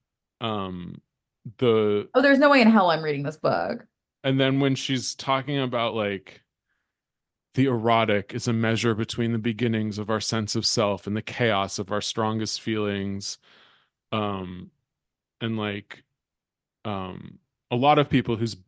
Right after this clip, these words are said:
Speaker 1: bodies and sexualities defy the handbooks they were given at birth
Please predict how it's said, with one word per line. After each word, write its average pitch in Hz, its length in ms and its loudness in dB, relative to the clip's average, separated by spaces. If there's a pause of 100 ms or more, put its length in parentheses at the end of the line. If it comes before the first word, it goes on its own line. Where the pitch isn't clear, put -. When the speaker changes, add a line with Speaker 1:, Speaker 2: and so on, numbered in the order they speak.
Speaker 1:
bodies 131 440 4
and 117 140 -6
sexualities 117 800 0
defy 110 500 0
the 104 120 0
handbooks 104 560 -4
they 110 100 0
were 104 120 -2
given 104 300 -2
at 101 140 -10
birth 104 280 0